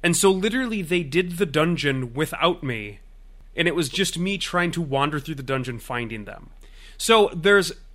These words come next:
uh, there's an, unfortunately, there is not a good system in place to prevent that from happening in this game. As the tank, as somebody who tanked a lot, that was my main role when I was playing World of Warcraft, when I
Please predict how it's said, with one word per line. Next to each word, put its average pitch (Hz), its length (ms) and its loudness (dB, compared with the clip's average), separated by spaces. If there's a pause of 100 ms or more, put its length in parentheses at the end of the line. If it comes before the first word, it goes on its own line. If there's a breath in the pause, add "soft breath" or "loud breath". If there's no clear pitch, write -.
(160)
uh, 175 100 -2
there's 180 220 6
an, 170 100 2
unfortunately, 175 760 -4
there 156 120 -4
is 131 140 -4
not 143 240 -2
a 147 80 -2
good 131 300 -4
system 131 340 -10
in 117 140 -8
place - 580 -8 (320 soft breath)
to 185 100 -6
prevent 131 400 -2
that 135 140 -2
from 127 120 -12
happening 147 440 -8
in 170 80 -6
this 175 160 -6
game. 185 340 -8 (380 loud breath)
As 156 300 0
the 156 480 -6 (420)
tank, - 640 -4 (460 soft breath)
as 147 200 2
somebody 233 280 -2
who 185 340 -6 (400)
tanked - 340 0
a 156 60 2
lot, 127 440 0 (220)
that 95 120 -4
was 135 120 -2
my 139 160 2
main 139 240 0
role 139 240 0
when 131 120 -2
I 131 60 -2
was 123 160 -6
playing 131 240 -8
World 131 140 -6
of 113 80 -12
Warcraft, 127 460 -6
when 131 120 -8
I 117 140 -6